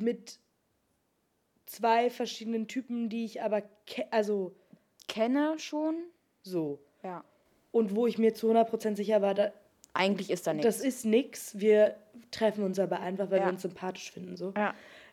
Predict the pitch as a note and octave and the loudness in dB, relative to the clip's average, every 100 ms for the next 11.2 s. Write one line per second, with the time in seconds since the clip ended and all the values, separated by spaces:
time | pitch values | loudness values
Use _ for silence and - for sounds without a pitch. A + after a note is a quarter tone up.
0 | _ G3 G3+ G#3 G#3 A3 A3+ A#3+ A#3 - | _ -2 0 2 2 4 4 4 0 -6
1 | - A3+ D#4 - A3 B3+ C#4+ - A3+ A3+ | -2 -2 -2 -2 2 2 0 2 2 2
2 | A3+ - G#3 F#3 F#3+ - D#4 - _ G#3+ | -4 -6 -4 -2 -4 -8 -18 -20 _ -2
3 | G#3 G#3 G#3+ - G#3+ G#3 G#3+ G#3 G#3+ G#3 | 0 2 0 -2 0 0 0 -2 -4 -8
4 | - _ _ _ _ _ _ _ _ _ | -16 _ _ _ _ _ _ _ _ _
5 | _ _ _ _ _ _ _ - G3 F#3+ | _ _ _ _ _ _ _ 4 4 4
6 | F3+ - _ _ _ _ _ _ G#3+ G#3+ | -2 -10 _ _ _ _ _ _ -2 0
7 | A3 G#3+ G#3+ G#3 G#3 - G#3 G#3 G3+ G#3 | 2 2 2 0 -4 -4 2 2 6 4
8 | A#3+ A#3+ A#3+ A#3+ A#3+ A3+ - G3+ G3+ - | 4 0 0 -2 -2 -4 -4 -6 -6 -2
9 | A#3 B3 C#4+ D#4+ D#4 A#3+ G3+ F#3+ G#3+ A3 | 2 4 2 0 0 0 0 -2 0 0
10 | G#3+ A3 G#3 G3+ G#3 F3+ F#3+ E3+ A3+ - | 2 2 4 4 4 2 0 0 -2 0
11 | B3 B3+ | 0 0